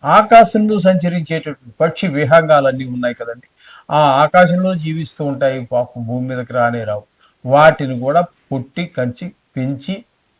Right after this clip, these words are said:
చంపు తినేస్తూ ఉన్నాడు. అంటే భూమి మీద, నేల, నీళ్ళల్లోనూ, ఆకాశంలోనూ ఎన్ని చేసినా కూడా వీడి ఆకలి తీరటం లేదు. ఇది తీరేటటువంటి దారి కూడా లేదు, దారి కూడా లేదండి ఇవి తీరటానికి.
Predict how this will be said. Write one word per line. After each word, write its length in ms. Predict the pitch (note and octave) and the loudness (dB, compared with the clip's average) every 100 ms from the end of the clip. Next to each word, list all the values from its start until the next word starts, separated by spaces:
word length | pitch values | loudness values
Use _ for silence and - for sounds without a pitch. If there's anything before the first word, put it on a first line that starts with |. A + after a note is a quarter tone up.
| _ | _
చంపు 340 | - C#3+ C3 D3 | -2 -2 0 -6
తినేస్తూ 440 | B2 B2 A#2 - | -6 -6 -8 -12
ఉన్నాడు. 400 | A2+ A2 G#2+ G#2 - _ _ _ - | -12 -8 -8 -10 -16 _ _ _ -4
అంటే 540 | C#3+ C#3 F#3+ A#3+ D4 _ _ _ _ _ C#4 | -4 -2 0 0 -2 _ _ _ _ _ -14
భూమి 420 | D3 A2 C3+ D3+ D#3+ | -8 -2 -2 -2 -2
మీద, 200 | F3 F#3 G#3+ F#3 B2+ | 0 2 4 4 2
నేల, 220 | A2 A2+ B2+ C3 _ _ | -2 -2 -2 -8 _ _
నీళ్ళల్లోనూ, 800 | C#3 B2+ D3+ E3 F3 F3+ F#3+ G3+ G3 C3+ A2 | -6 -2 4 4 4 -2 -4 -6 -6 -4 -2
ఆకాశంలోనూ 720 | C#3 - F#3 F3+ E3 D#3 D3+ D#3 A#2+ A#2+ B2 | -2 2 2 2 -6 -4 -4 -6 -10 -10 -8
ఎన్ని 360 | D#3 F#3+ F#3 C3+ | -6 -6 -6 -6
చేసినా 320 | C#3+ E3 E3+ D#3+ | -6 -6 -4 -4
కూడా 240 | C#3 C#3+ | -2 -4
వీడి 240 | C3+ B2 | -4 -4
ఆకలి 280 | A#2+ B2 C3 B2 | -4 -2 -8 _
తీరటం 400 | A#2 A#2 A#2+ A#2 | -10 -8 -10 -10
లేదు. 240 | B2 F3 F3 - _ | -10 -12 -14 -20 _
ఇది 160 | D3+ E3+ | -6 -6
తీరేటటువంటి 720 | C#3+ D3+ D#3+ E3+ D3+ C3+ D3 | -4 -4 -2 -4 -6 -8 -12
దారి 280 | B2+ A#2+ B2+ B2 B2 | 0 2 2 0 -6
కూడా 200 | C3 C3 | -2 -2
లేదు, 320 | G2 A2+ - _ _ _ _ _ _ | -6 -18 -20 _ _ _ _ _ _
దారి 320 | A#2+ C#3 D#3+ | -4 4 4
కూడా 240 | F3 E3+ F3+ | 2 0 0
లేదండి 440 | D3+ D#3+ D3 A2+ A#2 | 0 -4 -6 -8 -14
ఇవి 100 | A#2+ | -10
తీరటానికి. 580 | C3+ D3 C#3 A#2+ A2 | -2 -2 -2 -6 -6